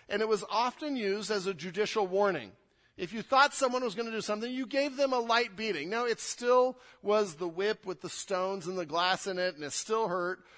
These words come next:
but it wasn't to bring them close to death. It was just a few lashes,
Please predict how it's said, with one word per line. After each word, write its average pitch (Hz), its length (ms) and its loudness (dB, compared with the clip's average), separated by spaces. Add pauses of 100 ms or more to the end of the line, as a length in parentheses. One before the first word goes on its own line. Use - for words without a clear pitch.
(180)
but 196 100 4
it 180 180 0
wasn't 220 560 0
to 180 100 -2
bring 196 300 -2
them 196 140 -2
close 175 360 0
to 170 120 -8
death. 175 400 4
It 175 80 -8
was 165 120 -8
just 196 240 -6
a 170 40 -6
few 220 300 -10
lashes, 175 680 0